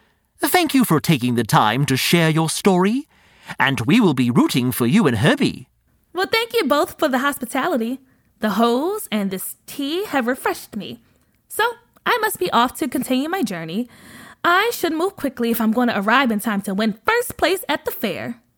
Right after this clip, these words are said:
Speaker 1: Bye, Princess Rapunzel. So long, Your Highness, and good luck with the scholarship.
Speaker 2: Uh, thanks again. Bye now. Wait a minute.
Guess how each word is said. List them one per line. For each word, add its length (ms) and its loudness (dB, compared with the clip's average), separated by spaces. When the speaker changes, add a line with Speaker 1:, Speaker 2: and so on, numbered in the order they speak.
Speaker 1:
Bye, 180 6
Princess 380 0
Rapunzel. 520 4
So 380 2
long, 320 4
Your 160 6
Highness, 640 0
and 280 -2
good 260 4
luck 240 4
with 120 2
the 80 2
scholarship. 680 0
Speaker 2:
Uh, 100 -8
thanks 260 -2
again. 460 -4
Bye 340 0
now. 340 -2
Wait 220 2
a 40 2
minute. 280 -6